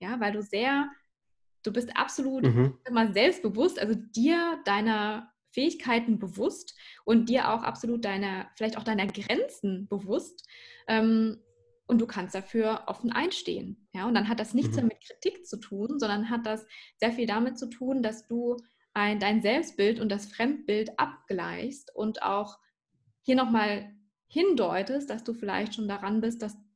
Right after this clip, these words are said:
Speaker 1: für dich zu erarbeiten oder auch, dass du für dich entschlossen hast, dass es ein Bereich ist,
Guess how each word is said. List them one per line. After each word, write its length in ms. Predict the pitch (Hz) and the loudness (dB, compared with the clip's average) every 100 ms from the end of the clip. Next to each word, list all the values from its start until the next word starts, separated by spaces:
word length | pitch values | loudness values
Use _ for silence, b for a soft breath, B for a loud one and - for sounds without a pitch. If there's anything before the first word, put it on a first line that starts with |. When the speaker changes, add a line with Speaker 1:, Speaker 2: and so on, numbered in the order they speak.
| _ _ _ _ _ | _ _ _ _ _
Speaker 1:
für 120 | - 233 | 0 0
dich 200 | 247 - | 0 -2
zu 80 | |
erarbeiten 720 | 220 - 302 220 180 196 240 247 | 0 2 4 4 2 0 -2 0
oder 380 | 226 220 202 196 | -2 -2 -2 -2
auch, 160 | 196 | -4
dass 200 | - 208 | -8 -8
du 120 | - | -8
für 200 | 220 - | -6 -2
dich 260 | 233 240 233 | 0 0 -2
entschlossen 480 | 220 196 196 208 226 | -6 -6 -8 -4 -2
hast, 280 | 254 277 - | -2 -2 -4
dass 140 | 208 | -6
es 100 | 208 | -4
ein 160 | - 202 | -4 -4
Bereich 360 | 196 185 233 | -2 0 0
ist, 160 | 247 | -2